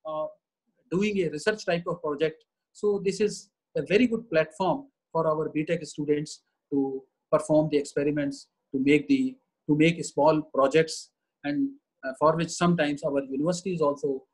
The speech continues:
giving them money to carry on these projects. Now, infrastructures, we have U G labs, we have P G labs, research labs, project labs, E-Yantra robotics, and embedded labs. So these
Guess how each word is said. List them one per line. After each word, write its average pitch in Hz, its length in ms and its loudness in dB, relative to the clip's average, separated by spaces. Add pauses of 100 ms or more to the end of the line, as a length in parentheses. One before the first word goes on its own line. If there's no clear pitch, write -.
(160)
giving 147 260 0
them 139 220 0
money 139 400 0 (300)
to 135 320 -2 (320)
carry 151 220 4
on 143 160 2
these 139 320 -6 (300)
projects. - 600 -8 (1500)
Now, 127 300 -6
infrastructures, 196 1000 2 (440)
we 170 100 4
have 170 420 2
U 170 200 -6
G 190 120 -4
labs, 180 440 0
we 156 120 -6
have 147 220 -10
P 185 140 -6
G 190 160 -4
labs, 175 420 -2 (300)
research 170 380 -2
labs, 165 400 -2 (300)
project 165 360 -4
labs, 165 380 -4 (340)
E-Yantra 180 500 0
robotics, 160 480 -4
and 156 240 -6 (280)
embedded 139 360 -4 (100)
labs. - 300 -18 (200)
So 208 160 2
these 254 320 4